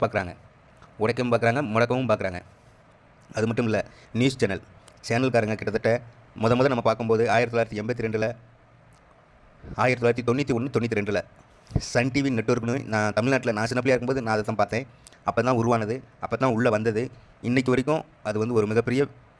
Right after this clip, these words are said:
அ, ஒரு டி வி சேனலா உருவாகி, இன்னைக்கு அதன் மூலியமா ஒரு பதினேழு சேனலுக்கு மேல தமிழகத்துல மட்டும் உருவாகி, கேரளா, ஆந்திரா, கர்நாடகான்னு பார்த்தோம்னா, அது வந்து கிட்டத்தட்ட ஒரு முப்பது சேனலுக்கு மேல உருவாகி, அதை, அந்த, அந்த ஆப்புக்கெல்லாம், அந்த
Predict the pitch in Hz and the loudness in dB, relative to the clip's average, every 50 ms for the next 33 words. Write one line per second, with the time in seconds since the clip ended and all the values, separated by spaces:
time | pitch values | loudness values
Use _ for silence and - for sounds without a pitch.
0 | - 101 107 107 104 104 104 104 107 104 101 101 - 120 120 117 117 - 107 107 | -8 -4 -2 -2 0 2 2 4 4 4 2 2 0 -2 -2 -2 -2 -2 0 2
1 | 113 117 104 110 113 113 107 101 120 135 - - - - - - _ 110 120 127 | 2 2 2 2 2 2 2 0 -4 -12 -12 -18 -20 -20 -20 -10 _ -2 0 0
2 | 123 127 127 120 113 120 123 123 131 135 135 131 143 - 113 104 - - 113 113 | 2 2 2 2 2 2 0 2 2 2 2 2 0 0 0 -2 -2 -2 0 0
3 | 135 139 151 151 147 139 120 120 127 127 139 139 127 123 117 113 117 131 127 - | 0 0 0 0 0 0 -2 -2 -2 -2 -2 -2 -4 -4 -2 0 0 0 -2 -2
4 | - 107 113 135 143 139 143 - 120 113 110 107 - 123 110 110 113 113 107 101 | -2 -2 2 2 2 2 2 0 0 -2 -2 -4 -4 -4 -4 0 0 -2 -2 -2
5 | 117 127 123 - - _ _ - 120 120 120 120 123 120 117 120 120 120 123 117 | -8 -10 -10 -16 -20 _ _ 2 2 2 4 4 2 2 2 0 2 0 0 0
6 | 120 117 123 117 120 117 123 120 117 110 113 113 127 131 110 104 104 104 107 117 | 0 0 0 0 0 0 0 0 -2 -2 -2 -2 -2 -2 0 0 0 -2 -2 -4
7 | 120 113 104 107 - 123 113 110 104 104 101 95 92 - - - - - - 110 | -4 -6 -8 -2 0 0 4 4 4 4 4 0 -4 -8 -14 -20 -18 -10 -10 -8
8 | - - 131 117 107 - 120 123 131 120 123 113 110 113 113 107 107 110 107 101 | 0 0 0 0 2 0 0 0 0 -2 -2 0 2 4 4 4 4 2 2 2
9 | 101 113 127 123 - _ - - - - - - - _ - _ _ - - - | -2 -6 -10 -12 -18 _ -20 -20 -20 -20 -20 -20 -20 _ -20 _ _ -20 -20 -20
10 | - - - - - 113 113 131 135 135 - - 107 113 110 107 107 107 67 53 | -20 -16 -8 -2 -2 2 2 2 0 0 -4 -2 0 2 4 4 4 2 0 -2
11 | - 110 110 107 107 113 147 147 - 135 127 135 156 135 117 104 104 | -2 0 2 4 4 4 2 0 -2 -4 -4 -2 -2 -2 -2 -4 -6